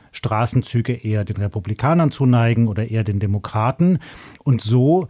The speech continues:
versuchen sich insbesondere die Republikaner eben diese umstrittenen Bezirke zu sichern. Und dann kommt ein anderes Ergebnis dabei raus,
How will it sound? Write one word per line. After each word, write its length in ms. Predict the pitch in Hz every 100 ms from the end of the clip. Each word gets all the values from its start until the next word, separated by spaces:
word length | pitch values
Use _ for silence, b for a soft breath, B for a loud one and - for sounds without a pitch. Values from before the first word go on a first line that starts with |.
| B _
versuchen 680 | 127 104 110 156 131 156
sich 220 | 123 -
insbesondere 640 | 156 175 - 117 117 139 131
die 140 | 110
Republikaner 840 | 110 - 95 107 - 87 110 139 143
eben 400 | 120 117 120 87
diese 420 | 127 139 143 147
umstrittenen 640 | 110 - - 127 131 113
Bezirke 460 | 101 - 131 135 -
zu 160 | -
sichern. 380 | 113 190 113 78 - B B B
Und 120 | - 120
dann 120 | 107
kommt 200 | 127 123
ein 120 | 101
anderes 460 | - 147 190 139 131
Ergebnis 440 | 98 123 127 113
dabei 260 | 113 95 101
raus, 500 | 92 98 139 -